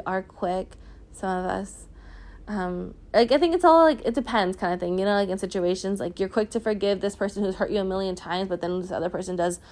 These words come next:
hurts you once, and you're just like, "Bye." <laughs> Um, and so I feel like we're quick, I'm gonna say this anyway, so I feel like we're quick to forgive others, but it's, like, harder to forgive ourselves. And I feel like the forgiveness really comes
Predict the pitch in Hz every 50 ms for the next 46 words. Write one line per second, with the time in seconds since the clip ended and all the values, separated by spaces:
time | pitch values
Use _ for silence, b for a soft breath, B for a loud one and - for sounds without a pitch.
0 | B B B - 202 196 - - 190 175 165 175 175 185 196 202 - 156 170 180
1 | 170 170 180 - 110 151 170 180 190 - 180 214 226 208 180 185 202 208 220 -
2 | B B B B B B B B B B B B - 311 277 220 226 196 220 208
3 | - - - B B B B B B B B B B - 220 214 214 208 208 202
4 | 202 202 202 202 185 - - - B B B B B B B - 247 240 233 247
5 | 254 247 247 233 233 226 220 - - 254 233 202 208 226 220 214 - 185 185 190
6 | - 190 185 175 185 - - 208 202 180 - 214 - 226 220 220 220 208 185 202
7 | - - - 240 233 220 - - - 240 214 202 208 208 202 202 202 - 214 208
8 | 208 220 220 208 - - 208 226 220 208 208 214 208 202 208 202 190 - 202 202
9 | - - 185 190 196 202 202 - 202 - - 190 185 185 185 196 196 180 190 185
10 | - - - 180 - - - 65 69 - 202 202 - - - B B B B B
11 | B B B 196 196 190 190 196 196 - - 214 202 202 202 202 196 202 202 -
12 | 196 202 - 185 196 196 196 202 196 202 202 202 196 - 175 190 180 175 175 -
13 | - - - 233 214 180 170 170 180 180 185 190 - - -